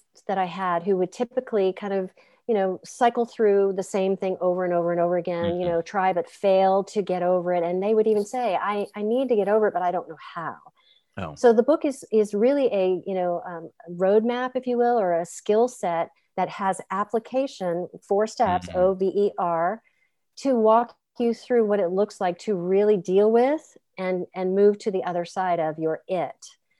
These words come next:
Speaker 1: Um,
Speaker 2: Okay.
Speaker 1: so that's kind of the high level view in, in four steps to,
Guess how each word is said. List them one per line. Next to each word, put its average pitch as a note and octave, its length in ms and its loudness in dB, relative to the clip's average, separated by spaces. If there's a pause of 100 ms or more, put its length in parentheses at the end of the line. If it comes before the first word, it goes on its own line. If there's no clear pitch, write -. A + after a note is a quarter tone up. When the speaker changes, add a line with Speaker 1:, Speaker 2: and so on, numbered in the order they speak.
(300)
Speaker 1:
Um, - 120 -6
Speaker 2:
Okay. C#3+ 140 -6
Speaker 1:
so G3+ 60 -2
that's B3+ 200 -2
kind A#3 200 -6
of A3 60 -6
the G#3 60 -4
high G3 180 -2
level F#3+ 240 0
view F3+ 300 0
in, E3+ 180 -4
in F3 160 -14
four F#3 200 -6
steps - 420 -6
to, E3+ 140 -8